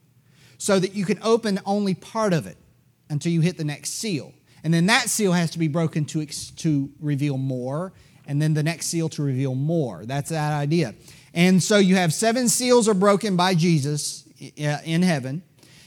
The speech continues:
Then you have seven trumpets are blown by the angels to announce these judgments. And then you have seven vials, or like a bottle,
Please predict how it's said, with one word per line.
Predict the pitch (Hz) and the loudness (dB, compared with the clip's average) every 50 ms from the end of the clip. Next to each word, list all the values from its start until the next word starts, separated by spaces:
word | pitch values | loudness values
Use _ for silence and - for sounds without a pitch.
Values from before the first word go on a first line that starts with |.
| _ _ | _ _
Then | 147 160 196 226 233 | 0 2 2 2 4
you | 233 | 4
have | 220 208 190 175 | 4 4 2 2
seven | - - 240 240 247 240 226 | 2 2 2 4 2 2 0
trumpets | 165 - 233 247 247 233 247 226 - 220 | -2 0 0 0 0 0 -2 -2 -2 -2
are | 208 180 | -2 0
blown | 175 190 185 185 190 196 196 | 0 0 0 0 0 0 0
by | 185 180 180 | -2 -2 0
the | 175 180 196 | 0 -2 -2
angels | 214 220 208 175 156 175 170 156 - | -2 0 0 0 0 0 0 0 0
to | - 185 165 | 0 0 2
announce | 160 160 170 170 180 160 - - - | 2 2 2 0 0 -2 -6 -8 -4
these | 147 151 160 160 147 131 | -2 0 0 0 0 -2
judgments. | 120 127 185 202 185 156 123 123 113 113 120 - - - - - - - - - - _ | 0 0 2 2 2 2 0 -2 -4 -8 -10 -12 -12 -12 -12 -12 -14 -18 -20 -20 -14 _
And | - 156 175 | -2 0 0
then | 202 208 | 2 2
you | 208 202 | 2 2
have | 202 190 175 | 2 2 0
seven | - - 226 233 220 214 202 190 156 | 0 0 2 2 2 2 0 0 0
vials, | 139 170 196 214 226 202 175 160 156 170 185 208 208 - - - - _ _ _ - | 0 0 0 2 2 2 2 2 0 0 -2 -4 -4 -6 -10 -10 -14 _ _ _ -6
or | 143 143 143 139 143 - - - - - - - - | -4 -2 -2 -2 -4 -6 -10 -18 -20 -20 -20 -12 -8
like | 123 143 139 | -8 -8 -6
a | - 120 | -6 -6
bottle, | 120 127 135 160 180 196 180 147 123 110 135 170 | -2 0 2 4 4 4 2 2 0 -4 -8 -10